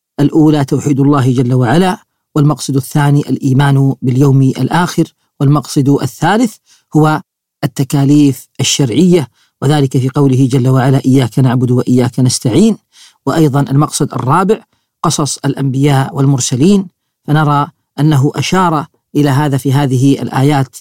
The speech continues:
"اهدنا الصراط المستقيم صراط الذين أنعمت عليهم". ثم المقصد الخامس وهو الحديث عن الذين حادوا عن السبيل وحادوا عن الطريق،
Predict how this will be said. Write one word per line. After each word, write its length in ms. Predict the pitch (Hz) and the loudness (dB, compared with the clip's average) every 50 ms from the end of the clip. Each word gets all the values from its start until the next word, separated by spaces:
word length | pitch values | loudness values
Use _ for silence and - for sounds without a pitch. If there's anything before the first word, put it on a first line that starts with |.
| _ _ _ _ _ - | _ _ _ _ _ 0
"اهدنا 280 | 139 139 127 139 143 131 | 0 0 2 2 0 0
الصراط 420 | 123 - - 139 131 135 131 - | 0 -2 -2 -2 0 0 0 0
المستقيم 560 | 135 135 135 131 - - 135 - 143 139 127 127 | 0 0 0 0 -2 -4 -4 0 0 0 0 0
صراط 340 | - - 143 131 127 - | -2 -2 -2 -2 0 0
الذين 320 | 131 123 127 117 123 135 127 | 0 0 0 2 2 2 2
أنعمت 360 | 123 123 117 131 135 131 - | 2 2 2 0 0 0 0
عليهم". 500 | 113 127 139 165 185 170 190 233 226 214 _ - - - - _ | 0 2 2 2 4 4 4 2 2 -2 _ -18 -20 -20 -18 _
ثم 280 | - - 165 160 147 143 | -2 2 2 4 4 2
المقصد 760 | 143 139 - - 139 127 139 147 143 - - - 139 117 - | 2 0 -2 -2 -2 0 0 0 -2 -4 -6 -4 -4 -4 -4
الخامس 640 | - 120 - - 143 156 185 214 240 220 - - - _ _ _ _ _ - - | -8 -10 -6 -4 -2 0 2 2 2 2 0 -2 -8 _ _ _ _ _ -2 0
وهو 220 | 156 139 143 143 | 2 2 2 2
الحديث 480 | 131 98 - 139 131 160 175 170 - - - _ _ _ _ _ _ - | 0 0 -2 0 2 2 2 2 0 -4 -16 _ _ _ _ _ _ -6
عن 300 | 104 127 208 226 220 220 _ _ _ _ _ - 147 | -2 0 0 0 0 -2 _ _ _ _ _ -2 0
الذين 420 | 147 147 151 135 147 147 139 131 | 0 2 2 2 2 2 2 0
حادوا 440 | - - 160 156 143 120 139 127 127 | 0 0 0 0 2 2 2 2 2
عن 100 | 143 143 | 2 0
السبيل 520 | 131 - - 131 120 147 151 147 139 - _ _ _ _ _ - | 0 0 0 0 2 2 2 2 0 -2 _ _ _ _ _ -10
وحادوا 420 | - - - 147 147 123 135 127 107 | -8 -4 -2 -2 -2 0 0 0 0
عن 120 | 135 135 | 0 -2
الطريق، 460 | 139 _ - 139 135 160 165 156 143 | -2 _ -2 0 2 2 2 0 -2